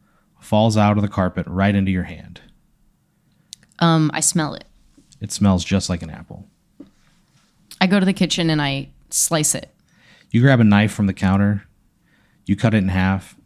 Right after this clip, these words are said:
Speaker 1: It's just a satisfying cut,
Speaker 2: Mm-hmm.
Speaker 1: you know, a satisfying crunch.
Speaker 2: Looks normal inside.
Speaker 1: Looks normal. It's juicy.
Speaker 2: Wow.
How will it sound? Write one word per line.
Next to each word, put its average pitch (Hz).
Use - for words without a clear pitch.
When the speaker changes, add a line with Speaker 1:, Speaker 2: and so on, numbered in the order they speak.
Speaker 1:
It's -
just -
a 95
satisfying 95
cut, 95
Speaker 2:
Mm-hmm. 165
Speaker 1:
you -
know, -
a 98
satisfying 98
crunch. -
Speaker 2:
Looks 170
normal 160
inside. 160
Speaker 1:
Looks 165
normal. 110
It's -
juicy. 104
Speaker 2:
Wow. 165